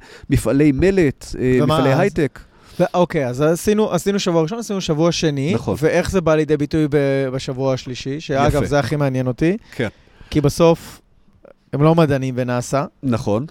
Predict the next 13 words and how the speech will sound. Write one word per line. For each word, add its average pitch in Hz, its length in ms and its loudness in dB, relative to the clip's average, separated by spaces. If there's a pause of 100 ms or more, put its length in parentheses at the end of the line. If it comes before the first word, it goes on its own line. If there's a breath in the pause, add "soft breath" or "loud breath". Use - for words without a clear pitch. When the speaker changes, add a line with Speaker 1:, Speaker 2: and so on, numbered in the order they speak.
(380)
Speaker 1:
אה, 117 300 2
ולא 123 200 2
כולם 127 200 2
צריכים 123 300 -2
להיות 104 220 -2
מדענים, 101 420 -2 (140)
Speaker 2:
מהמם. 135 140 -4
Speaker 1:
לא 123 100 4
בנאסא 120 400 0
ולא 113 180 0
בכלל. 104 420 -6
Speaker 2:
<laughs> - 320 -14
Speaker 1:
אה, 107 420 -2